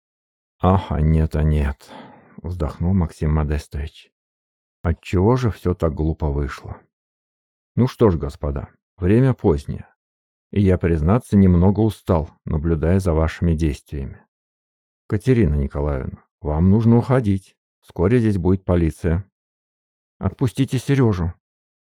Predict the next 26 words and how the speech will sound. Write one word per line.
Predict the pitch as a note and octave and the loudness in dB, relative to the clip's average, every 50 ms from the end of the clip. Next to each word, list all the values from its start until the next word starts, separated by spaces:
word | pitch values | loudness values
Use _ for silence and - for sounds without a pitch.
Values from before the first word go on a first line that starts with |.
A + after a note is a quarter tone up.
| _ _ _ _ _ _ _ _ _ _ _ - | _ _ _ _ _ _ _ _ _ _ _ -8
потребовала | G2 F#2 - G2 F#2+ E2+ F2 F2 F2+ F2 | -8 -6 -2 -2 -2 -2 -2 -2 -4 -4
Катерина, | F2 - F#2 - - E2+ E2 A2 B2 C3+ | -4 -6 -8 -6 -6 -2 -2 0 0 2
не | C3 A2+ | 2 4
меняя | G2+ F#2+ F#2 F#2 F#2 F#2+ A2 G#2+ | 4 6 6 6 4 4 2 0
позы. | - F#2+ F2+ E2+ - - - _ _ _ _ _ _ _ _ _ _ _ _ _ - | -2 -4 -6 -6 -6 -10 -12 _ _ _ _ _ _ _ _ _ _ _ _ _ -6
"Без | - A2 G#2+ | -4 0 4
него | A#2 A2+ A2+ A#2 C3+ | 6 6 6 6 4
я | D3 | 2
не | D3+ D3+ | 0 -2
пойду". | - - C#3+ C#3 A2 G2 G#2+ A2 G#2 _ _ _ _ _ _ _ _ _ _ _ _ _ _ _ _ _ _ - | 0 0 0 0 0 0 -2 -2 -2 _ _ _ _ _ _ _ _ _ _ _ _ _ _ _ _ _ _ -4
"Катька, | - C3+ A#2+ - - - G2+ G2+ - _ | 0 0 0 0 0 -4 -4 -4 -4 _
пошла | - A2+ - - C3+ | -6 -6 -2 -2 -2
прочь, | - - - C#3+ A#2+ G2 A#2 | -2 2 2 2 2 2 -2
дура!" | A2 G2 C#3 B2+ A2+ A2 G2 - _ _ _ _ _ _ _ _ _ _ _ _ _ - | 0 2 2 4 4 2 0 0 _ _ _ _ _ _ _ _ _ _ _ _ _ -2
рявкнул | G2+ G#2 G2 F2 - - G#2 F#2 G2 | 0 2 2 0 0 0 2 2 4
на | G2+ | 4
неё | G2 G2 G2+ G2 | 4 4 4 4
Валет. | F#2 F#2+ F#2+ G2 G2 F#2 _ _ _ _ _ _ _ _ _ _ _ _ _ _ _ _ _ _ _ _ - | 2 2 2 2 0 -2 _ _ _ _ _ _ _ _ _ _ _ _ _ _ _ _ _ _ _ _ -2
"Не | A2 C3 | 0 0
указывай | E3 - - F#3 E3+ D3 D3+ D3 C#3 | 0 2 2 0 2 4 4 6 6
мне, | C#3 C3 B2 | 6 4 2
шаромыжник!" | - C#3 C3 C#3+ D3+ E3 D3 A2+ B2+ B2 G#2+ - - - _ _ _ _ _ _ _ _ | 0 0 0 2 4 4 4 4 2 2 2 0 -8 -20 _ _ _ _ _ _ _ _
заорала | - F#2 G2 F#2+ F2+ F#2+ G#2 F#2+ F#2 F#2 | -10 -4 0 0 2 2 2 2 2 2
в | F2+ | 2
ответ | F#2 - G#2 G#2 F#2+ - | 0 0 0 0 0 0
Катерина, | - G2+ - - F#2 F2 A2 A#2+ C3 C#3+ D3+ - | -2 -8 -4 -2 0 2 2 2 2 2 -2 -6